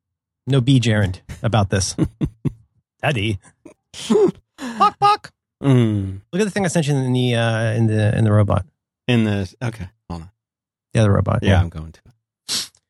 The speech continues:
Speaker 2: Aw.
Speaker 1: This is how sweet Adam is. 'Cause I told Adam, Adam Coford, I told him, uh, A K A Ape Lad. Well, first of all, uh,
Speaker 2: Oh,
Speaker 1: thank you,
Speaker 2: that's,
Speaker 1: listener.
Speaker 2: that's, that's so cute.
Speaker 1: Thank you, listener Craig. Thank you very much. You're right. Lowell Cats is the, uh, name of it, and it's, it's Lloyd and Linda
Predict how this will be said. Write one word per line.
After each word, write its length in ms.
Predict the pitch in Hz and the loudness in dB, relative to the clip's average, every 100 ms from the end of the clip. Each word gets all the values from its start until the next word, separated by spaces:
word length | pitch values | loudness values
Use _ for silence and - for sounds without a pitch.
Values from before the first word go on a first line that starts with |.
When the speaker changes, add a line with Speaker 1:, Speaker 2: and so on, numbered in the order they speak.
| _ _ _ _ _ _ - | _ _ _ _ _ _ -4
Speaker 2:
Aw. 480 | 180 110 85 101 180 - _ _ - | 0 0 0 -4 -6 -10 _ _ -4
Speaker 1:
This 120 | 156 | 0
is 100 | 190 | 2
how 120 | 185 | 2
sweet 280 | 156 165 143 - | 2 2 0 0
Adam 280 | 139 127 95 | -2 -2 -4
is. 260 | 98 - - | -8 -16 -6
'Cause 140 | 131 | -2
I 80 | 143 | 0
told 300 | 143 180 208 | 0 0 0
Adam, 400 | 147 123 104 117 127 139 | 0 0 -2 -6 -8 -4
Adam 180 | 135 131 | -4 -2
Coford, 340 | 131 120 113 | -2 0 0
I 60 | 107 | -2
told 260 | 113 135 | 0 0
him, 380 | 135 117 113 113 - | 0 0 0 -4 -4
uh, 140 | 117 113 | -6 -2
A 120 | 120 | -2
K 240 | 135 110 | 0 -2
A 20 | 110 127 | 0 0
Ape 120 | 131 | 2
Lad. 100 | 120 | 2
Well, 80 | 165 | 2
first 220 | 285 294 | 2 0
of 60 | 220 | 0
all, 100 | 170 | 2
uh, 120 | 160 156 | 2 2
Speaker 2:
Oh, 40 | |
Speaker 1:
thank 140 | 220 202 | 2 2
you, 60 | |
Speaker 2:
that's, 140 | 180 113 | 2 0
Speaker 1:
listener. 60 | |
Speaker 2:
that's, 180 | 110 - | -4 -2
that's 200 | 107 98 | -2 -2
so 200 | - 80 | -2 -2
cute. 360 | 73 - 71 - _ _ | -4 -12 -14 -18 _ _
Speaker 1:
Thank 200 | - 214 | -2 0
you, 80 | 240 | 2
listener 260 | 208 - 175 | 0 0 -2
Craig. 320 | - 131 120 | 0 -2 -2
Thank 160 | 170 151 | -4 -2
you 60 | |
very 200 | 147 160 151 | 0 2 2
much. 280 | 143 127 | 0 0
You're 80 | 151 | 0
right. 160 | 135 123 | 0 2
Lowell 260 | 143 190 185 | 2 2 2
Cats 420 | 131 95 98 - | 0 -2 -4 -10
is 180 | 123 110 | -8 -6
the, 260 | 123 113 117 | -4 -4 -2
uh, 100 | 120 | -2
name 220 | 117 110 | 0 0
of 80 | 110 | -2
it, 120 | 113 | 0
and 80 | 113 | 0
it's, 140 | - | 0
it's 200 | 123 - | -2 2
Lloyd 220 | 127 135 | 4 4
and 100 | 131 | 4
Linda 380 | 110 110 110 110 | 4 4 2 0